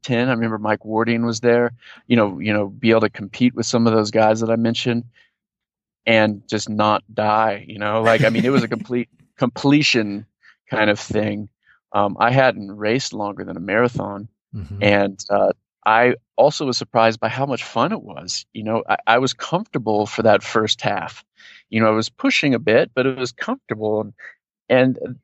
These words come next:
Speaker 1: that, you know, it wasn't, uh, it was, it was about traveling through the, the, the mountains and the trails and the wilderness. And that, that was, I was absolutely blown away about how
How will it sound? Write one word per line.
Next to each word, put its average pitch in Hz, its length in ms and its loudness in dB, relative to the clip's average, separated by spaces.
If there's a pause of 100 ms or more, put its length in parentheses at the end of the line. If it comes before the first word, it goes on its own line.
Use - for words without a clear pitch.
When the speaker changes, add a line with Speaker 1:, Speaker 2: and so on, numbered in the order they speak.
(140)
Speaker 1:
that, 131 220 4
you 135 120 4
know, 127 180 4
it 123 160 4
wasn't, 131 560 0
uh, 127 320 4
it 131 80 -4
was, 123 140 -4
it - 100 -10
was 120 120 -4
about 120 340 2
traveling 127 400 0
through 120 180 -8
the, 110 200 -8
the, 104 160 -14 (200)
the 107 80 -10
mountains 110 480 -2
and 98 80 -16
the 104 60 -12
trails 120 560 0
and 98 100 -10
the - 80 -10
wilderness. 107 640 0
And 95 200 -8
that, 117 200 2
that 147 220 -2
was, - 360 -8 (520)
I - 100 -20
was - 160 -14
absolutely 117 460 -2
blown 120 280 0
away 117 280 4
about 104 240 -2
how 110 240 -2